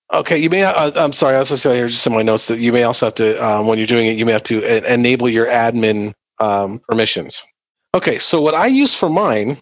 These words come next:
I use Control Alt Z. Okay,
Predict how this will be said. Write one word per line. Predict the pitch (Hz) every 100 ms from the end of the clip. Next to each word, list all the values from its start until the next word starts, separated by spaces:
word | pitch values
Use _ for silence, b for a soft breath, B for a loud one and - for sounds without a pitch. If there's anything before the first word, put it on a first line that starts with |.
| _ _ _ _ - _ _ _ _ - B B B -
I | 147 156
use | 160 139
Control | - - 131 - 185 214 226 -
Alt | 160 165 - 131
Z. | 123 123 101 78 B B B -
Okay, | 113 - 120 135